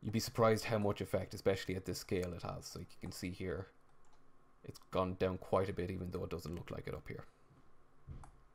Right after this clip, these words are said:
After this, we fed it into two different slope blur grayscales. Uh, the reason for this is here is what I wanted it to affect the height of the material.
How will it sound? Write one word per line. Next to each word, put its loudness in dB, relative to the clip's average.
After 0
this, 2
we 4
fed 8
it 8
into 0
two 8
different 4
slope 4
blur 8
grayscales. 4
Uh, 10
the 2
reason 10
for 10
this 8
is -2
here 12
is 8
what 8
I 10
wanted 4
it 0
to 0
affect -2
the 2
height 0
of 0
the -4
material. 8